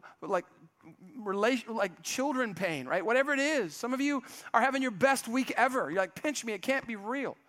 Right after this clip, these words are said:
But we're all on different places in, in our journey. We're all experiencing different things. But, but as we preach, even if what we're saying doesn't necessarily apply to you, God has a way of speaking to you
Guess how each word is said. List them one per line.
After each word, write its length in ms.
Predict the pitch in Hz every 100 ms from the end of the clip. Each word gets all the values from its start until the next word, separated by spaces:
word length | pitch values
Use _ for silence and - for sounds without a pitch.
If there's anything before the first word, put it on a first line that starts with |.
| _ - - -
But 100 | 262
we're 180 | 269 262
all 380 | 254 285 330
on 140 | 320 269
different 420 | 226 277 269 -
places 560 | - 233 262 - 196 165
in, 140 | 180 - -
in 60 |
our 100 | 208
journey. 380 | 190 160 240 190 - -
We're 140 | 196 226
all 180 | 294
experiencing 720 | 269 - - 262 302 - 254
different 300 | 226 196 220
things. 300 | 175 214 180 - - - -
But, 260 | 156 254 247 - - -
but 120 | 233 254
as 300 | 247 311 311
we 180 | 294 254
preach, 800 | - - 294 262 151 - - - _ _ _ _ _ - - - - - -
even 260 | 311 359
if 160 | 359 311
what 180 | 339 320
we're 120 | 277
saying 580 | - - 302 311 311 269
doesn't 280 | 262 233 247
necessarily 420 | 247 240 262 247
apply 400 | 196 - 254 277
to 80 | 262
you, 180 | 226
God 300 | 190 247 269
has 160 | 285 226
a 40 |
way 180 | 220 226
of 80 | 202
speaking 440 | - 254 220 214 196
to 120 | -
you 140 | 208